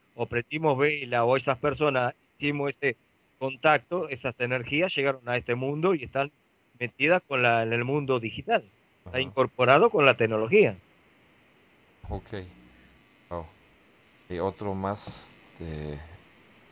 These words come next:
Speaker 2: ¿no?
Speaker 1: Bueno, ahí lo marca como al chico, la energía lo sigue.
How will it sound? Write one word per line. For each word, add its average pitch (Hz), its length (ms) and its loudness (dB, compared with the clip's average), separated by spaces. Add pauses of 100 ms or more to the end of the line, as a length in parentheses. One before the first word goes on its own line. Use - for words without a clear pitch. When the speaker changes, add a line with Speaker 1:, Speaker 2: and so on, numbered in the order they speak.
(120)
Speaker 2:
¿no? 156 120 -6 (220)
Speaker 1:
Bueno, 117 400 8 (100)
ahí 117 140 4
lo 117 100 6
marca 127 340 8
como 127 200 4
al 127 120 6
chico, 165 420 2 (440)
la 117 80 0
energía 123 460 4
lo 123 100 0
sigue. 143 540 6